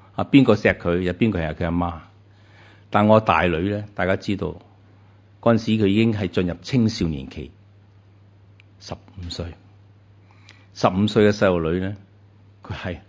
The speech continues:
好難接受呢個後母嘅。尤其是我大女呢，係一個好多怨恨嘅人，心底裏邊。第一，佢阿媽死咗，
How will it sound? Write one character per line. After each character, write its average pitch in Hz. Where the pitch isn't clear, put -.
好 101
難 85
接 92
受 80
呢 95
個 82
後 80
母 78
嘅。 71
尤 90
其 95
是 107
我 101
大 85
女 87
呢， 101
係 92
一 104
個 87
好 101
多 123
怨 98
恨 82
嘅 80
人， 73
心 101
底 87
裏 82
邊。 82
第 -
一， -
佢 120
阿 104
媽 110
死 101
咗， 82